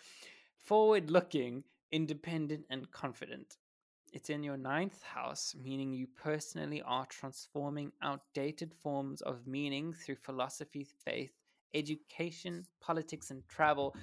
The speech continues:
And I feel like that does speak a lot for our generation, because we are changing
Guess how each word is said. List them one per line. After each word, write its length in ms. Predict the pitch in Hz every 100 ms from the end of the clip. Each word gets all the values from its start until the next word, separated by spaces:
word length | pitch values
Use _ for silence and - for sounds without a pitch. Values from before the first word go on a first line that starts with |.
| -
And 100 | -
I 80 | 139
feel 280 | - 202 208
like 180 | 185 170
that 220 | 156 -
does 240 | 175 165 - -
speak 360 | - - 160 -
a 80 | 131
lot 320 | 143 131 127
for 80 | 151
our 140 | 135
generation, 720 | 127 131 123 120 117 - 71 - _ _
because 320 | - - 127
we 220 | 135 147 139
are 180 | 135
changing 720 | 135 - 135 131 131 131 131